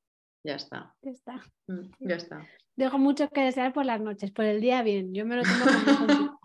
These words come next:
Speaker 2: <laughs> Por el día bien. Em, eh, ay, no entiendo mi letra ahora. Eh, ah, sí, que ser madre, le ha-, una otra pregunta, que ser madre le había alejado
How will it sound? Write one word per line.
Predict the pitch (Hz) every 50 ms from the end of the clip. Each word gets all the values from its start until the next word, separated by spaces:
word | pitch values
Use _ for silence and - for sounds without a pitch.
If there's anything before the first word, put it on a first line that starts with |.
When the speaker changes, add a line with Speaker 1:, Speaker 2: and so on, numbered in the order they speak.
| _ -
Speaker 2:
<laughs> | 226 233 - - 214 214 208 - - 214 - - - - _ _ _
Por | - 247 233
el | 233 233 233
día | 247 262 247 226
bien. | 208 214 214 208 202 196 285 311 294 285 285 285 - _ _
Em, | - 226 226 220 220 220 214 214 208 208 202 202 202 196 _ _ _ _ _ - _ _ _ _ _ _ -
eh, | 220 214 208 208 208 202 202 202 202 202 - - _ _ _ _ _
ay, | - 240 240
no | 233 233
entiendo | 240 226 240 247 247 247
mi | 226 214
letra | 208 220 220 220 208 190
ahora. | 196 208 220 220 208 202 196 _ _ _ _ _ _ _ _
Eh, | 220 214 208 208 202 -
ah, | - 254 254 240
sí, | - - 262 247 247 233 233 - - -
que | 233 226
ser | 220 - 247 240 240
madre, | 247 247 262 262 262 285 285 302 320
le | 285 247 226
ha-, | -
una | 233 240 247
otra | 247 247 233 226
pregunta, | 220 214 208 220 220 214 214 208
que | 202 208 196
ser | - 226 226
madre | 233 240 233 240 254 269 277 285
le | 262
había | 220 208 220 226 233
alejado | 233 233 226 208 - 220 214 220 240 247 269 311 311